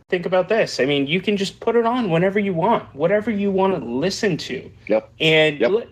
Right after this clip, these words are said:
Speaker 1: let's be frank,
Speaker 2: Yep.
Speaker 1: people that are in radio right now, they're not being paid that much money, not even close to that much money. So, um, yeah, I, I'm
Speaker 2: No.
Speaker 1: with you a hundred percent. Hey, um, I'm gonna change.
Speaker 2: You know what? Real
Speaker 1: Oh,
Speaker 2: quickly,
Speaker 1: go ahead.
Speaker 2: real, re-, real quickly.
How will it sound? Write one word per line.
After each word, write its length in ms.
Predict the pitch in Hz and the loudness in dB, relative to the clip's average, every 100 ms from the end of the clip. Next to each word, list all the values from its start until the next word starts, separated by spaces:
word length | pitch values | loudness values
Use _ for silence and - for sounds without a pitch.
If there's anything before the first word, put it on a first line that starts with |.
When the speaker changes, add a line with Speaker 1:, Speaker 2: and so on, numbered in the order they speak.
| 175 | -6
Speaker 1:
let's 240 | 190 262 - | -4 -4 -4
be 220 | 269 254 | -2 -2
frank, 420 | - 240 269 - | 0 2 2 0
Speaker 2:
Yep. 200 | - - | -10 -12
Speaker 1:
people 380 | - 240 269 262 | -4 0 2 2
that 260 | 185 196 202 | 4 2 4
are 280 | 202 208 | 2 4
in 200 | 208 196 | 4 4
radio 500 | 185 214 233 220 175 | 2 2 2 2 2
right 240 | 147 143 127 | 2 0 2
now, 260 | 139 120 - | 0 -2 -6
they're 220 | 143 233 | -2 0
not 240 | 311 311 311 | 4 2 2
being 240 | 302 285 | 0 0
paid 240 | 277 277 202 | 0 0 2
that 160 | 202 | 0
much 260 | 202 - - | 2 -2 0
money, 240 | 190 131 - _ _ | -2 -2 -8 _ _
not 280 | - 190 269 | -4 -2 2
even 260 | 240 226 175 | 2 2 -2
close 760 | - - 233 190 - - - - - - - - - | -4 -4 0 0 -2 -14 -18 -18 -20 -20 -20 -20 -4
to 120 | 175 | 0
that 220 | 170 156 | 2 2
much 260 | 156 147 156 | 0 -2 0
money. 280 | 147 131 123 | 2 2 0
So, 600 | - 156 151 143 139 - | 0 4 4 2 -2 0
um, 480 | 156 143 135 127 | 2 4 2 0
yeah, 300 | 131 165 135 - - | 0 2 2 -2 -2
I, 440 | 135 131 139 147 | -2 -2 0 0
I'm 120 | 160 | 2
Speaker 2:
No. 120 | 156 | 2
Speaker 1:
with 140 | 170 170 | 0 0
you 180 | 165 143 | 0 2
a 60 | |
hundred 300 | 147 151 147 | 0 0 0
percent. 480 | 151 143 175 156 131 | 0 0 0 0 -2
Hey, 400 | - 202 170 - - - - - - | 0 0 0 -8 -20 -20 -20 -20 -4
um, 420 | 147 156 151 143 | 0 2 2 0
I'm 160 | 160 220 | -2 2
gonna 200 | 247 233 | 2 0
change. 240 | 220 214 | 0 2
Speaker 2:
You 60 | 156 | 2
know 80 | |
what? 180 | 175 185 | 2 0
Real 100 | 185 | -4
Speaker 1:
Oh, 40 | 196 | -2
Speaker 2:
quickly, 240 | 160 160 | -2 0
Speaker 1:
go 60 | 180 | 2
ahead. 200 | 143 104 | 2 0
Speaker 2:
real, 180 | 147 196 156 | 0 0 0
re-, 140 | 175 | -2
real 160 | 175 185 | 0 0
quickly. 380 | - 170 135 | -2 -2 -2